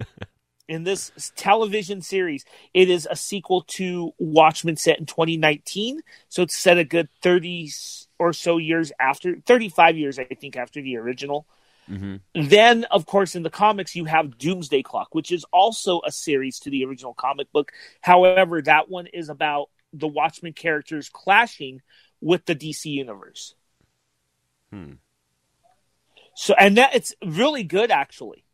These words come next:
Speaker 2: I mean, I, I was very skeptical of it. It's written by Jeff Johns, who's one of my favorite comic writers, but it is actually really well done. And it makes perfect sense, as, uh, you know. And then you go to, uh, this series, and this is a sequel.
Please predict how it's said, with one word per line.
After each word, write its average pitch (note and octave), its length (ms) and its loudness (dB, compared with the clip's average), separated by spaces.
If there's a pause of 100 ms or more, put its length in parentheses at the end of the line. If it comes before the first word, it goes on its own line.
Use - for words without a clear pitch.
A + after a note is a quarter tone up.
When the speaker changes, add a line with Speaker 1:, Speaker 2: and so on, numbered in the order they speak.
(340)
Speaker 2:
I G3+ 120 0
mean, G#3 400 -8
I, F#3+ 300 -2
I G#3+ 140 2
was G#3+ 180 -2
very F#3 360 -2
skeptical G#3 640 -8
of A3 100 -6
it. A#3 140 -6
It's F#3 260 -10
written A#3 240 -4
by D#3 140 4
Jeff C#3+ 240 -6
Johns, C#3 260 -10
who's C3+ 140 -20
one C#3+ 140 -12
of C3+ 60 -20
my A#2+ 80 -6
favorite C#3 340 -6
comic E3+ 360 -2
writers, A2+ 400 -8 (440)
but F3 140 4
it G#3 140 10
is G3+ 180 4
actually F3 400 -2
really D3+ 380 0
well C3 300 0
done. A#2 360 -10 (1120)
And D#3+ 500 0 (140)
it - 180 -10
makes F#3+ 420 -4
perfect D3+ 420 -4
sense, C#3+ 360 -8
as, D3+ 320 0
uh, E3 180 2
you D#3+ 160 2
know. B2+ 240 0 (480)
And F#3 180 4
then F#3+ 260 2
you F3+ 160 -2
go F3+ 240 6
to, F3+ 440 -2
uh, C#3 320 4
this G#3 220 4
series, B2 640 -6
and D3 220 -8
this B3 200 -2
is E3+ 140 -8
a D3 60 -12
sequel. B2+ 480 -8